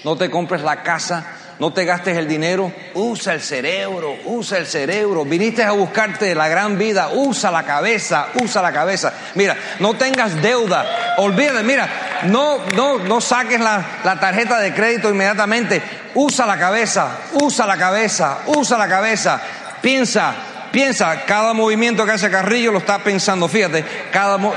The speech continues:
cada vez que me muevo, lo estoy pensando el tiempo entero. ¿Por qué? Porque estoy calculando el movimiento. Mira,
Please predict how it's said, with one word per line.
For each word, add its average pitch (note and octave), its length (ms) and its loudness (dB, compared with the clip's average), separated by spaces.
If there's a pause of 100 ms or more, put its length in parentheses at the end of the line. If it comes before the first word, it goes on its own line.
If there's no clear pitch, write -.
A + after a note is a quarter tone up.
cada G3+ 220 2
vez A#3+ 120 0
que B3 120 2
me A#3+ 120 2
muevo, C#4 480 2 (200)
lo G3 100 2
estoy B3 240 0
pensando A#3+ 580 0
el F#3+ 200 0
tiempo C#4+ 360 2
entero. A3+ 440 0 (320)
¿Por F#3+ 160 2
qué? B3 160 0
Porque F3 240 0
estoy A3 240 0
calculando G3+ 840 0
el D#3+ 140 0
movimiento. D#3+ 680 0 (4000)
Mira, B2 220 0